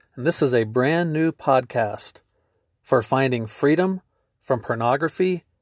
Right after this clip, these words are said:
and sexual addiction, and to provide a connecting place for people who desire to be free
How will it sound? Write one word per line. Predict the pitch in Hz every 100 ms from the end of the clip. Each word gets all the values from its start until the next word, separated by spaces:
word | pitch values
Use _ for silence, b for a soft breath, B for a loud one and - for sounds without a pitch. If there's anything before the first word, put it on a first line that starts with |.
| _ _ _ _ _
and | 127 120
sexual | - 143 - 160
addiction, | 143 123 113 - 107 95 - _ _ _ _
and | 131 123
to | 135
provide | 131 113 131 147
a | 147
connecting | 147 - 135 139 - 117
place | 110 110 104
for | - 113
people | - 160 170 170
who | 131
desire | 123 117 107 117 123 139 135
to | -
be | 113 107
free | 107 - 131 147 156 160